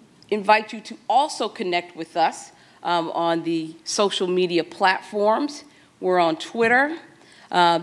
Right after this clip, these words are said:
that is our hashtag, and also through the website, Includes Network dot org.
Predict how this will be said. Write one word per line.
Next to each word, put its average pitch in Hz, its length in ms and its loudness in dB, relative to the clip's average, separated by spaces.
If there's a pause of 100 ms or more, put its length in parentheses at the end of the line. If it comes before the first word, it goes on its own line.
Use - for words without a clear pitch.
(100)
that 175 200 4
is 170 160 -2
our 156 220 4
hashtag, 226 960 0 (520)
and 185 300 4 (100)
also 208 460 0
through 202 240 -2
the 160 120 -2
website, 143 560 -4 (460)
Includes 180 500 0
Network 170 640 0 (840)
dot 156 180 4
org. 131 320 -4